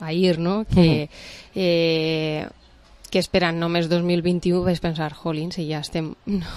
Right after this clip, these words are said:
Speaker 1: no, a mitat d'any, d'ací no res, una altra vegada se tenen que seure i, i tornar a negociar, eh, una altra vegada lo que estan parlant ara". Sí que és veritat que a mi em va semblar una mica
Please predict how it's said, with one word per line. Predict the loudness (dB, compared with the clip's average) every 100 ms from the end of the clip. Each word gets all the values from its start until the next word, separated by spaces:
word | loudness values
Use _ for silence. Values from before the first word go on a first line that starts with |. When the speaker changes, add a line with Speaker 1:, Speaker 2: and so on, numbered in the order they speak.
| -2
Speaker 1:
no, | 0
a | 0
mitat | 0 0 0 0
d'any, | 0 -2 -6 -6
d'ací | -4 -2 -2
no | 0
res, | 0 -2
una | -2
altra | -2 -2
vegada | -2 -2 -2
se | -2
tenen | -4 -4 -2
que | -2 -2
seure | -2 0 2 2 0 -4 -16 -16 -18 -4
i, | 0 0 2 0 -2 -2 -6
i | -4
tornar | -2 0 -2 0 2 2 2
a | 0
negociar, | -2 -4 -2 -2 0
eh, | -2 -2 -4 -4 -4 -4
una | -4
altra | -2 -2
vegada | 0 0 -2
lo | -2 -8
que | -10
estan | -12 -12 -12 -10
parlant | -10 -8 -10 -10
ara". | -10 -10 -14 -20 -20
Sí | -12 -4
que | -2
és |
veritat | 0 0 -2 -2
que |
a | -4
mi | -4
em | -4
va | -4
semblar | -2 -4
una | -4 -4
mica | -4 -2 -2 -2